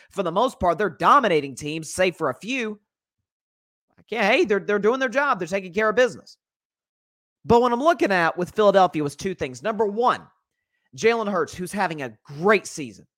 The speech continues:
a great season. Is he able to, to play from behind? 'Cause this is the question we had about Lamar Jackson, right? Lamar Jackson,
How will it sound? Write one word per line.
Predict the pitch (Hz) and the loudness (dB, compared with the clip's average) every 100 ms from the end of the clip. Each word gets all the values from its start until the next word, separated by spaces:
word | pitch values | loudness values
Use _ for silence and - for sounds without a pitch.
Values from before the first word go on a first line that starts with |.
| _ _ | _ _
a | - 185 | -6 0
great | 240 240 - | 2 2 0
season. | 147 110 - _ _ _ _ _ _ _ _ _ _ _ | -12 -12 -16 _ _ _ _ _ _ _ _ _ _ _
Is | 226 294 285 - | 2 2 2 -2
he | 208 226 220 208 208 175 _ _ _ _ _ _ _ _ _ _ _ _ - | -8 -8 -8 -8 -10 -12 _ _ _ _ _ _ _ _ _ _ _ _ -2
able | 202 196 202 | 0 2 0
to, | 185 - 165 | -4 -8 -8
to | 170 165 | -6 -6
play | - 190 | -2 -2
from | 180 170 | -2 -8
behind? | 151 135 117 | -6 -8 -10
'Cause | 160 | -10
this | 247 339 | -8 -8
is | 294 | -10
the | |
question | 214 240 226 - | -6 -2 -2 -4
we | 190 | -6
had | 175 175 | -2 -2
about | 170 175 170 | 0 0 0
Lamar | 185 196 | -2 -2
Jackson, | 170 208 160 113 | -2 -4 -4 -6
right? | 147 202 | -4 -4
Lamar | 190 226 | -2 -2
Jackson, | 196 214 208 196 | 0 -2 -4 -6